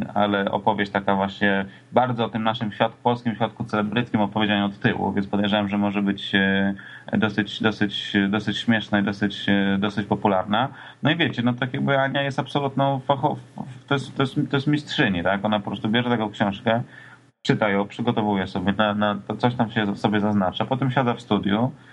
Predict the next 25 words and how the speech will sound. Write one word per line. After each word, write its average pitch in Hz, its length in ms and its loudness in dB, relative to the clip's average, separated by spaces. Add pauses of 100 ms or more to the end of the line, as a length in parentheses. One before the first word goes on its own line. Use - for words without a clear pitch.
(460)
i 147 340 2 (260)
książka 131 500 2
tam, 120 200 0
która 120 220 2
ma 117 100 2
trzysta 123 420 0
stron, 117 560 2
cztery 127 320 0
sesje 123 600 0
i - 20 -4
one 147 120 -4
są 151 120 -4
przeczytane, 151 680 0 (120)
tak? 113 220 2 (120)
E, 113 480 0 (400)
e, 117 200 0 (120)
przeczytane 131 400 0
fenomenalnie, 147 840 0 (120)
bo 120 60 0
ona 110 240 0
w 104 60 -8
zasadzie 120 300 -2
się 120 120 -2
nie 120 120 4
myli, 104 480 0